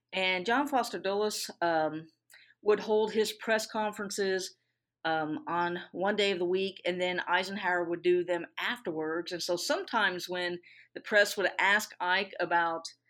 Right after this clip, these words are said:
uh, matters of state and foreign things, sometimes he could just say, "Well, I'm gonna point you to what John Dos-,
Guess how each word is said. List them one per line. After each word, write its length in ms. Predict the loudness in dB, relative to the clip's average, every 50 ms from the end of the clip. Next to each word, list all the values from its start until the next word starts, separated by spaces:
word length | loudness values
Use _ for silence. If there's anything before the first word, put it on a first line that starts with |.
| _ _ _ _ _ _ -4 -2
uh, 180 | 0 0 0
matters 500 | -2 -2 2 4 4 6 6 4 2 0
of 80 | -4 -4
state 540 | -4 -6 -2 0 2 2 4 4 2 0 -2
and 180 | -6 -8 -8 -10 -10
foreign 380 | -8 -6 -6 -4 -6 -6 -6
things, 420 | -4 -2 -2 -2 -2 -2 -4 -4 -2
sometimes 400 | 0 0 0 0 0 0 0 -2
he 100 | -6 -6
could 140 | -6 -4
just 200 | -4 -4 -4 -2
say, 140 | 0 0 2
"Well, 160 | 2 0 0
I'm 160 | -2 -2 -2 -2
gonna 160 | -2 -4 -4
point 320 | -6 -6 -8 -8 -6 -4
you 80 | -4 -4
to 60 | 0
what 160 | 0 -2 -2
John 180 | -2 -6 -4 -2
Dos-, 320 | -2 -2 -2 -2 -6 _